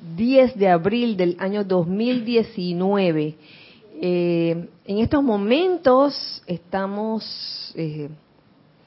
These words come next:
pasando por u-, una situación en la que no tenemos televisión. Ajá, sufi-,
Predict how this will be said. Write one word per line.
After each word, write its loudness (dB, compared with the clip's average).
pasando -2
por 2
u-, -2
una 0
situación -2
en -2
la 0
que -6
no -2
tenemos -6
televisión. -4
Ajá, -6
sufi-, -12